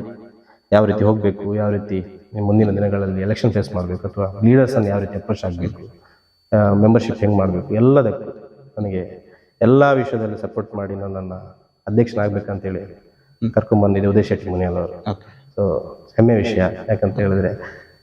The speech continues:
Speaker 1: ನಮ್ಮನ್ನ, ನಮ್ಮನ್ನ ಗುರುತಿಸಿ ನಮ್ಮ ಇಲ್ಲಿ ತನಕ ತಂದು ನಿಲ್ಸಿರುವಂತದ್ದು ಅವರ, ಆ, ಅಂತ ಹೇಳಿದ್ರೆ ನಾಯಕತ್ವ ಲೀಡರ್ಸ್ ಗಳನ್ನ ಬೆಳೆಸುವಂತ ಲಕ್ಷಣ ಅವರಲ್ಲಿ ಹೇರಳವಾಗಿದೆ. ತುಂಬಾ ಜನ ಈಗ ಕಾರ್ಕಳದಲ್ಲೆಲ್ಲ ಅವ್ರು ಬಂದ ನಂತರ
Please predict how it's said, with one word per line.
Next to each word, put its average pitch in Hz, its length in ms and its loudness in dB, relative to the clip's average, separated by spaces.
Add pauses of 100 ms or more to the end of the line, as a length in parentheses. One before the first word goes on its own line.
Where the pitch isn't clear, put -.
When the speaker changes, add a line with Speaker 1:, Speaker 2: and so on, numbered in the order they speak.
(800)
Speaker 1:
ನಮ್ಮನ್ನ, 107 340 6
ನಮ್ಮನ್ನ 107 440 6
ಗುರುತಿಸಿ 107 540 0
ನಮ್ಮ 101 140 0
ಇಲ್ಲಿ 101 140 0
ತನಕ 101 360 -8
ತಂದು 110 280 2
ನಿಲ್ಸಿರುವಂತದ್ದು 101 840 -2
ಅವರ, 104 180 2
ಆ, - 300 -2 (1000)
ಅಂತ 101 180 0
ಹೇಳಿದ್ರೆ 98 240 0
ನಾಯಕತ್ವ 123 480 2 (460)
ಲೀಡರ್ಸ್ 131 360 2
ಗಳನ್ನ 107 280 -2
ಬೆಳೆಸುವಂತ 110 500 -2
ಲಕ್ಷಣ 101 340 -4 (360)
ಅವರಲ್ಲಿ 104 340 -2 (400)
ಹೇರಳವಾಗಿದೆ. 107 760 2 (160)
ತುಂಬಾ 127 260 4
ಜನ 117 260 2
ಈಗ 104 80 -4
ಕಾರ್ಕಳದಲ್ಲೆಲ್ಲ 101 960 -4
ಅವ್ರು 101 200 -2
ಬಂದ 113 200 4
ನಂತರ 101 300 -2